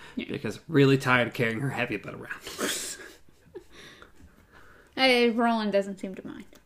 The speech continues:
Speaker 2: Still. When does Roland complain about almost anything?
Speaker 1: And Eddie, Eddie, of course, has been, uh, cursing the wheelchair. He didn't like the thing. It was bulky.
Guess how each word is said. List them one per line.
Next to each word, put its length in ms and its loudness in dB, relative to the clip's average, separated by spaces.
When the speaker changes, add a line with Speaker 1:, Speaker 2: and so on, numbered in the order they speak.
Speaker 2:
Still. 560 10
When 140 4
does 120 6
Roland 280 6
complain 340 0
about 180 0
almost 240 0
anything? 360 0
Speaker 1:
And 480 4
Eddie, 560 6
Eddie, 260 8
of 120 6
course, 480 2
has 200 2
been, 180 0
uh, 160 -2
cursing 680 4
the 140 0
wheelchair. 640 2
He 180 0
didn't 300 4
like 360 2
the 100 2
thing. 460 -2
It 140 4
was 220 8
bulky. 880 4